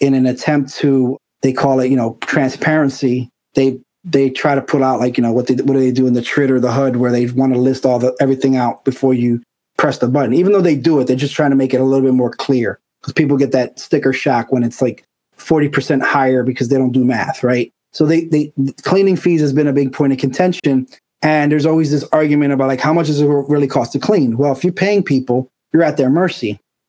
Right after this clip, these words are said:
You clean it yourself, you know how long it takes. You can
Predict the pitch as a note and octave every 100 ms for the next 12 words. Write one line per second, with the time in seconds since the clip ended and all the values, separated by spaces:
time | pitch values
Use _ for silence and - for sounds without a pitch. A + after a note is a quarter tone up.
0 | _ _ _ C3+ E3+ G#3+ G3+ G3+ F#3+ D#3
1 | C#3+ - F3+ - D#3 E3 D#3 D3+ C#3+ C3+
2 | - F3 C#3+ - - - _ _ - C#3
3 | E3 F3 F3 F3+ D#3+ D3+ D3+